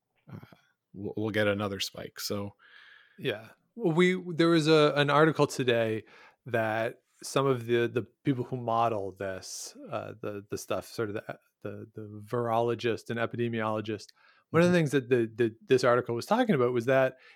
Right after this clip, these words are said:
Speaker 2: in the modeling for covid nineteen, at least the ones that,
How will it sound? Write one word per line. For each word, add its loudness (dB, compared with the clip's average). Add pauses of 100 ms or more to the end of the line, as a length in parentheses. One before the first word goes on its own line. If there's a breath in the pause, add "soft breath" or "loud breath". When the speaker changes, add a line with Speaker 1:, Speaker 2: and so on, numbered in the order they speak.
(120)
Speaker 2:
in 2
the 4
modeling 4
for 4 (100)
covid 0
nineteen, 0
at 0
least 0
the 0
ones 0
that, 0